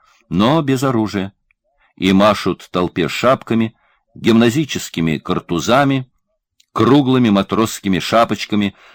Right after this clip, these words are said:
обнажая короткостриженные головы. Над кабинами развиваются флаги:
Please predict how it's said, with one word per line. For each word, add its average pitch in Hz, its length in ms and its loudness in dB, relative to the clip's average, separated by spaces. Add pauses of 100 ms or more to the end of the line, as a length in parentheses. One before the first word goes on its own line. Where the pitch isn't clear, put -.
обнажая 117 920 2
короткостриженные 110 1120 0
головы. 82 480 0 (500)
Над 107 200 0
кабинами 113 520 2
развиваются 107 720 0
флаги: 92 520 0